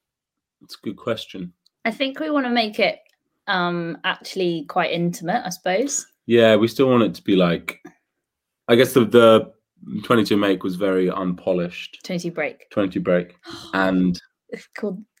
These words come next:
Speaker 2: we've called
Speaker 1: The
Speaker 2: two
Speaker 1: original.
Speaker 2: albums the same thing.
Speaker 1: Oh,
Speaker 2: This
Speaker 1: God.
Speaker 2: is just recipe for
Speaker 1: Um,
Speaker 2: disaster.
Speaker 1: and I guess we wanna retain that kind of rawness. It's, it's like a sketch pad, I guess, that album, and we want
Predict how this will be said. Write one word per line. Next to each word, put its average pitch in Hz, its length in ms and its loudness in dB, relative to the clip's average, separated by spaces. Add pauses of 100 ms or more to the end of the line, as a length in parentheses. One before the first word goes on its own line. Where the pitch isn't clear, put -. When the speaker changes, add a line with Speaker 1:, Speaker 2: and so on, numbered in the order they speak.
Speaker 2:
we've 226 160 2
called 277 220 6
Speaker 1:
The 214 40 4
Speaker 2:
two 214 120 6
Speaker 1:
original. 262 120 6
Speaker 2:
albums 190 360 2
the 190 80 -8
same 170 340 2
thing. 170 220 0
Speaker 1:
Oh, 180 40 -2
Speaker 2:
This 170 120 -4
Speaker 1:
God. - 140 0
Speaker 2:
is - 40 -8
just - 280 -12 (220)
recipe 185 400 -4
for - 100 -8
Speaker 1:
Um, - 40 4 (220)
Speaker 2:
disaster. - 200 -4 (600)
Speaker 1:
and 117 120 4
I 123 80 4
guess 123 200 4
we 120 80 6
wanna 110 220 6
retain 101 480 0
that 90 280 -2 (200)
kind 95 200 -4
of 90 100 -4
rawness. 90 840 -2 (420)
It's, - 260 -8
it's - 200 -2
like 143 160 2
a 123 40 0
sketch - 360 0
pad, 92 180 -4
I 87 60 -6
guess, 87 220 -8
that 90 140 -8
album, 87 380 -8
and 90 140 -6
we 90 80 -4
want 87 240 -6